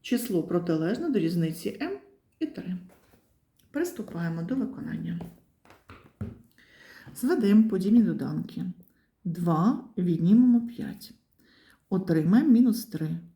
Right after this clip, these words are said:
Три а переписали і мінус три записали. Три а відняти три.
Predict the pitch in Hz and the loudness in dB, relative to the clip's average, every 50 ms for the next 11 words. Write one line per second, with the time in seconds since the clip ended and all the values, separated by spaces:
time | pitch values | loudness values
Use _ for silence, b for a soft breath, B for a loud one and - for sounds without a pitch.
0 | _ _ _ _ _ - 185 185 175 185 175 143 - - - 139 - 139 180 - | _ _ _ _ _ -2 -2 -2 0 -2 -4 -6 -6 -6 -6 -4 -4 -4 -6 -6
1 | - - - - - 208 240 302 330 339 - - _ _ _ _ _ _ _ _ | -8 -10 -10 -6 -2 -2 0 0 -2 -4 -8 -14 _ _ _ _ _ _ _ _
2 | - 196 175 160 156 151 151 147 - - - - 202 233 285 277 - - _ _ | -4 -2 0 0 0 0 -2 -4 -6 -8 -10 -4 -2 -2 -2 -2 -4 -12 _ _
3 | _ - 202 185 202 190 - - 220 - - - 165 170 170 - - - - 190 | _ -12 -8 -6 -6 -6 -6 -8 -10 -10 -10 -10 -8 -8 -8 -8 -12 -8 -4 -4
4 | 165 160 170 - 180 233 - - - - _ _ - 170 160 - - 165 190 220 | -4 -4 -4 -4 -4 -4 -4 -6 -10 -18 _ _ -6 -4 -2 -2 0 0 0 0
5 | - - - - - - 127 | -2 -2 -8 -8 -10 -12 -12